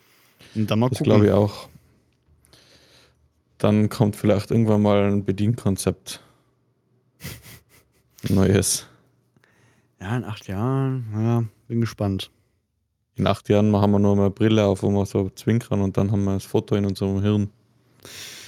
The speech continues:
Speaker 1: Ja, das glaube ich nicht. <laughs> Hoffe ich
Speaker 2: Tja.
Speaker 1: nicht. Wir sprechen uns
Speaker 2: Schauen
Speaker 1: in
Speaker 2: wir
Speaker 1: acht
Speaker 2: mal.
Speaker 1: Jahren wieder. Zur Folge
Speaker 2: Ja, bis dahin, bleibt
Speaker 1: siebenhundertachtundfünfzig.
Speaker 2: gesund.
Speaker 1: Ja. Ach,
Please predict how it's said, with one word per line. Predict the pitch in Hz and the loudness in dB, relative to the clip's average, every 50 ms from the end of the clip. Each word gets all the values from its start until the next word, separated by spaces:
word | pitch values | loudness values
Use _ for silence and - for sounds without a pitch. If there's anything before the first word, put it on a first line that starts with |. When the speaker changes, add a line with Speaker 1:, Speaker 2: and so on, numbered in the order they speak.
| - - - - _ _ _ _ _ _ - | -20 -20 -20 -20 _ _ _ _ _ _ -2
Speaker 1:
Ja, | 117 110 104 101 104 107 107 107 110 104 | 0 2 2 4 2 2 2 2 2 2
das | 104 104 98 - - | 0 0 -2 -2 -4
glaube | - 107 95 95 98 98 98 95 | -4 -4 -4 -4 -4 -4 -6 -8
ich | - - | -8 -12
nicht. | - - - - - - - - - - - - - - - - - - - 143 113 - | -14 -16 -16 -16 -14 -6 -4 -2 -2 -2 -2 -4 -4 -4 -6 -6 -6 -2 -2 -2 -2 -2
<laughs> | - - - - _ _ _ _ _ _ _ _ - | -4 -20 -20 -20 _ _ _ _ _ _ _ _ -8
Hoffe | 104 95 - 98 95 | -8 -8 -6 -6 -8
ich | - | -2
Speaker 2:
Tja. | - 104 101 98 | 0 2 2 0
Speaker 1:
nicht. | - - - _ _ - _ _ _ _ _ _ _ _ _ _ - - - - - - - - - _ _ - | 0 -6 -20 _ _ -20 _ _ _ _ _ _ _ _ _ _ -20 -20 -20 -20 -20 -20 -20 -20 -20 _ _ 0
Wir | - 123 110 | 0 0 2
sprechen | - 156 165 170 170 | 4 2 4 4 4
uns | 165 165 - | 6 6 6
Speaker 2:
Schauen | 151 | 6
Speaker 1:
in | - | 6
Speaker 2:
wir | - | 6
Speaker 1:
acht | - 156 | 4 4
Speaker 2:
mal. | |
Speaker 1:
Jahren | 151 151 156 156 147 | 4 2 2 2 2
wieder. | 139 120 107 98 95 92 92 _ _ _ - | 2 2 2 0 -2 -6 -10 _ _ _ -10
Zur | - - 117 | -4 -4 -4
Folge | - - 127 127 131 131 | -2 0 0 4 4 6
Speaker 2:
Ja, | 135 127 127 127 127 127 123 | 6 6 6 4 2 2 0
bis | 123 113 - | 0 -2 -2
dahin, | 123 135 - 117 120 131 131 | 0 4 4 6 6 6 6
bleibt | 127 123 117 - 120 - - | 6 4 2 0 -6 -6 -2
Speaker 1:
siebenhundertachtundfünfzig. | - 123 120 123 127 120 143 131 - 156 143 135 131 - | 0 0 2 2 2 0 -2 0 0 2 0 0 -2 -4
Speaker 2:
gesund. | - 110 110 110 110 107 107 - - - 147 - - - 180 - - | -8 -8 -6 -6 -6 -8 -10 -14 -8 -8 -6 -6 -2 -4 -4 -4 -4
Speaker 1:
Ja. | 160 139 143 _ _ _ _ _ _ _ _ - - - _ | -6 -8 -8 _ _ _ _ _ _ _ _ -20 -20 -20 _
Ach, | - - - | -14 -12 -8